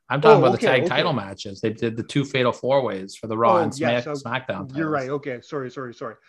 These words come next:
Speaker 2: Um, I agree with you. Um, this, this, this first one we're gonna talk about, it did nothing for me. I was never a fan of the team of Booker T and Rob Van Dam.
Speaker 1: No, neither was I.
Speaker 2: I found them, I found them awkward. I, I didn't like them as a team.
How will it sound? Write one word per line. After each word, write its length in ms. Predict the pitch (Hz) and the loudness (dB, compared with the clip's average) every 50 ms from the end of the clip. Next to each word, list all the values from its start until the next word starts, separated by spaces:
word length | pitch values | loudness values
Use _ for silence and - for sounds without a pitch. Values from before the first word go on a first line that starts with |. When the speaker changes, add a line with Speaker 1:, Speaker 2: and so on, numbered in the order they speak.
| _ _ _ _ _ - | _ _ _ _ _ -2
Speaker 2:
Um, 440 | 175 165 160 156 151 147 147 156 - _ _ _ _ _ - | 0 2 2 2 2 0 -2 -6 -12 _ _ _ _ _ 0
I 120 | 170 190 185 | 2 2 2
agree 300 | 175 147 131 139 147 139 | 2 0 -6 -8 -8 -8
with 160 | 131 123 - | -8 -10 -14
you. 180 | 113 113 113 - 160 | -16 -18 -16 -10 -6
Um, 500 | 151 147 147 143 139 139 135 135 143 170 | -4 -4 -4 -4 -6 -6 -8 -10 -10 -12
this, 200 | 156 156 - - _ _ _ _ 165 | -14 -16 -18 -20 _ _ _ _ -20
this, 320 | 156 131 151 160 156 - | -14 -12 -10 -10 -12 -12
this 220 | _ 160 160 156 - | _ -12 -12 -12 -10
first 360 | _ 170 170 190 185 - - | _ -6 -4 -4 -6 -6 -4
one 200 | 170 165 156 156 | -4 -4 -2 -4
we're 80 | 151 143 | -4 -4
gonna 180 | 147 143 131 | -4 -4 -4
talk 280 | - 147 143 143 139 - | -4 -4 -4 -4 -4 -6
about, 340 | 139 135 135 131 131 - - _ _ _ _ _ _ _ _ _ _ _ _ _ - | -6 -6 -6 -6 -6 -8 -14 _ _ _ _ _ _ _ _ _ _ _ _ _ -6
it 240 | 202 175 170 139 - | -4 -4 -4 -4 -4
did 180 | 175 165 127 | -4 -4 -4
nothing 400 | 139 156 151 143 - 165 147 139 | -2 -2 -2 -2 -2 -4 -8 -6
for 260 | - - 147 139 139 | -6 -6 -6 -4 -4
me. 220 | 139 143 143 143 160 - - | -4 -4 -4 -6 -6 -8 -4
I 160 | 156 175 220 | 0 0 0
was 220 | 285 294 254 185 | 0 0 -4 -8
never 480 | 143 135 143 156 175 190 185 190 165 160 | -10 -8 -4 -2 -2 -2 -2 -4 -6 -8
a 40 | 147 | -8
fan 360 | - - 160 160 170 165 156 | -8 -8 -6 -4 -4 -4 -4
of 60 | 143 127 | -8 -10
the 60 | 120 | -12
team 360 | - - - 156 147 151 147 | -14 -12 -8 -6 -6 -4 -4
of 160 | 139 127 117 | -6 -8 -8
Booker 260 | 113 147 139 - 147 139 - | -10 -12 -12 -12 -14 -14 -12
T 140 | 156 143 | -12 -12
and 100 | 135 131 | -10 -10
Rob 200 | 127 127 127 120 123 | -8 -10 -10 -10 -8
Van 160 | 131 131 127 | -10 -10 -8
Dam. 200 | 123 127 127 117 | -8 -8 -6 -4
Speaker 1:
No, 180 | 110 107 107 104 | -2 -2 0 0
neither 260 | 107 113 113 110 104 | 0 -2 -2 -2 -4
was 180 | 98 92 92 - | -6 -6 -6 -6
I. 40 | 175 | -6
Speaker 2:
I 40 | |
found 280 | - - 165 156 151 147 | -2 0 0 0 0 0
them, 140 | 147 147 - _ _ _ - | -2 -4 -6 _ _ _ -8
I 100 | 156 147 | -6 -4
found 240 | - 175 165 170 170 | -2 -2 -2 0 -2
them 100 | 156 147 | -2 -2
awkward. 400 | 143 147 151 147 147 151 151 147 | -2 -2 -2 -2 -4 -4 -4 -4
I, 80 | 156 143 | -4 -6
I 260 | 139 143 165 139 151 | -6 -6 -8 -8 -6
didn't 200 | 131 143 143 143 | -6 -6 -6 -6
like 160 | 139 135 131 | -8 -8 -8
them 100 | 147 131 | -10 -10
as 100 | 127 110 | -10 -12
a 60 | 113 113 | -14 -12
team. 360 | - 143 147 139 139 135 | -10 -8 -6 -6 -6 -8